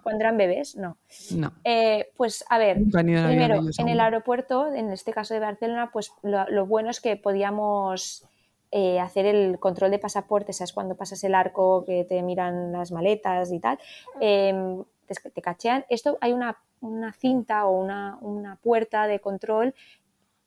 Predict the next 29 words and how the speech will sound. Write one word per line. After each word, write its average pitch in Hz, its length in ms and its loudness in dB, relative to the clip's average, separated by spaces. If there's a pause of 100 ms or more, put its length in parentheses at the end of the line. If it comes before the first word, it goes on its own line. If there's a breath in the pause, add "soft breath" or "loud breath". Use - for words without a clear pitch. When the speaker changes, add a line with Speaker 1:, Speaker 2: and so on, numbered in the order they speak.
Speaker 1:
específica 214 520 0
para 202 180 -2
niños, 240 880 -2
para 208 180 -10
gente 202 440 -4
con 190 360 -2
discapacidades 233 1040 0
y 214 80 0
demás. 175 320 -6
Entonces, 202 400 -2
bueno, 196 300 0
es 208 160 -4
más 220 180 -4
cómodo 233 340 0
porque 233 220 -8
puedes 190 160 -2
pasar 196 240 -6
tranquilamente 196 500 -2
por 202 120 2
allí 208 100 2
y - 20 -2
no 208 120 -2
tienes 202 200 -2
tres 190 200 -6
mil 202 100 2
personas 196 300 -2
detrás 190 280 -2
haciéndote 196 380 -4
presión, 175 460 -4